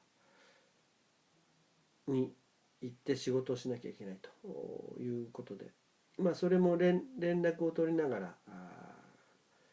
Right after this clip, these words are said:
ー、電話とメールでね、えー、やってますので、また皆さん、このマチカフェティーブイ、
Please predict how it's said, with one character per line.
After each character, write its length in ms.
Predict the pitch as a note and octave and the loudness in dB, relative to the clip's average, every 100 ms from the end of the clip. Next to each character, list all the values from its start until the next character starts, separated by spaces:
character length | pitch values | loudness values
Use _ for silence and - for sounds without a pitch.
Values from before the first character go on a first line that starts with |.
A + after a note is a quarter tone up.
| _ _ _ _ _ _ _ _ _ _ _ _ _ _ | _ _ _ _ _ _ _ _ _ _ _ _ _ _
ー、 40 | C3+ | 4
電 180 | C3 C3+ | 6 6
話 100 | B2+ | 4
と 120 | B2+ | 4
メ 80 | B2+ | 4
ー 80 | |
ル 80 | B2 | 2
で 100 | B2 | 0
ね、 220 | C3+ B2+ - - | -2 -4 -18 -14
え 260 | F#2 F#2 F2+ | -10 -10 -8
ー、 20 | |
や 60 | F#2+ | -8
っ 20 | |
て 160 | - A2 | -8 -10
ま 100 | G2 | -10
す 100 | F2+ | -14
の 80 | |
で、 40 | F2+ _ _ _ _ _ _ _ _ _ _ - | -18 _ _ _ _ _ _ _ _ _ _ -12
ま 120 | A#2 | -8
た 140 | G#2+ A2 | -6 -6
皆 180 | A2 G2+ | -6 -8
さ 100 | F2+ | -10
ん、 40 | |
こ 120 | - | -10
の 60 | A2 | -6
マ 120 | A2 | -6
チ 80 | A2 | -6
カ 60 | B2 | -6
フ 80 | |
ェ 40 | B2 | -6
テ 100 | B2 | -6
ィ 60 | |
ー 40 | A2 | -8
ブ 60 | |
イ、 1200 | G#2+ - B2 A2+ A2 G#2+ G#2+ G#2 G2+ - - - | -10 -14 -12 -10 -10 -10 -12 -12 -12 -12 -12 -14